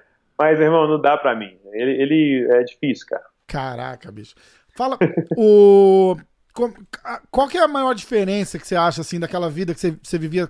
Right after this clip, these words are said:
Speaker 2: Essa ponta casada agora, cara, que massa.
Speaker 1: Sim.
Speaker 2: E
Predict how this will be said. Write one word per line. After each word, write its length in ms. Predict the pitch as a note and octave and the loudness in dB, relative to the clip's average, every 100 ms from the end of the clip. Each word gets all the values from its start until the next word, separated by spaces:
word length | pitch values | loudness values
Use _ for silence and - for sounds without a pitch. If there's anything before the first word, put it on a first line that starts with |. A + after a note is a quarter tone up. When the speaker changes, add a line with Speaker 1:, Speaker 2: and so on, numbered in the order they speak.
| _ | _
Speaker 2:
Essa 180 | - G3 | -6 -4
ponta 260 | G#3+ A3 | -2 -4
casada 560 | - C4+ F3+ F3 G3 F#3 | -2 -2 0 0 2 0
agora, 340 | D3 D3 F#3 E3+ | -6 -6 -6 -6
cara, 180 | C#3 | -10
que 120 | C3 E3+ | -12 -10
massa. 480 | D#3 E3+ F#3+ A3+ - _ _ _ - - - | -6 -4 -6 -10 -16 _ _ _ -20 -12 -8
Speaker 1:
Sim. 80 | - | -2
Speaker 2:
E 240 | G3 G3+ | 2 2